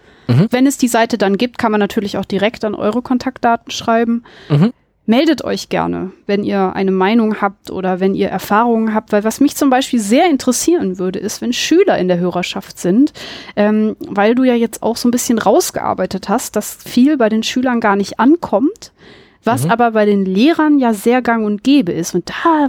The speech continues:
Speaker 2: würde mich mal interessieren, wie da die Erfahrung von anderen ist.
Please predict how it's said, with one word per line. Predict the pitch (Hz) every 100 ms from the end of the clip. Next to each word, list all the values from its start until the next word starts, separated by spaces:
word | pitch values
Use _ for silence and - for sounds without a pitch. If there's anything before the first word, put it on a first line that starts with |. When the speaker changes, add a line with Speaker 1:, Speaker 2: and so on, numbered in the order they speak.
| -
Speaker 2:
würde | 269 247
mich | 233 - 233
mal | 202
interessieren, | 214 - - - 214 208 196
wie | 208
da | 196 185
die | 196
Erfahrung | - 185 - 180 180
von | - 202
anderen | 190 185 190 196
ist. | 202 -